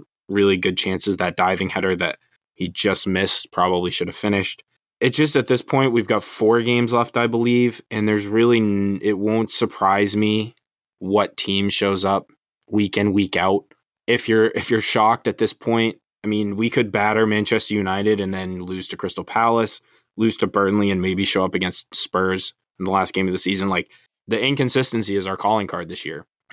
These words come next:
And so it's just about finishing the year. I think we've seen what this team can be at their best and can be at their worst. And we haven't really had a lot of, like, mediocre performances. It's been a lot of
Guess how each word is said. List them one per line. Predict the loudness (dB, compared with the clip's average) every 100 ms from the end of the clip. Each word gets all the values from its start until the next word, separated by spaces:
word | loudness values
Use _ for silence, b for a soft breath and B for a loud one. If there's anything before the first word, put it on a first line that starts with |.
| -12
And | -6 -2
so | 0 0
it's | 0
just | -2 0
about | 2 0 -2 _ _ _
finishing | -2 0 2 2
the | 2
year. | 2 2 2 -2 _ _ _ _
I | -8
think | -4 -2 0
we've | 0
seen | 0 0 2
what | 0 0
this | -2 -2
team | 0 0 0
can | -2 -2 0
be | 0 0
at | 0
their | -2
best | 0 -2 -2 -6 -12 _ _ _ _ -4
and | -4
can | -2 -2 2
be | 2
at | 2
their | 0 0
worst. | 2 0 -2 -8 -14 _ _ _
And | -2 0
we |
haven't | 2 0 2
really | 2 2
had | 2 2 2 2
a |
lot | 2 4 2
of, | 0 -2
like, | -4 -2
mediocre | -4 -2 -2 0 2 2 0
performances. | -4 -4 0 2 2 -2 -6
It's | -10 -12
been | -4 -2
a | -2
lot | -2 2 2 2
of | -4 -10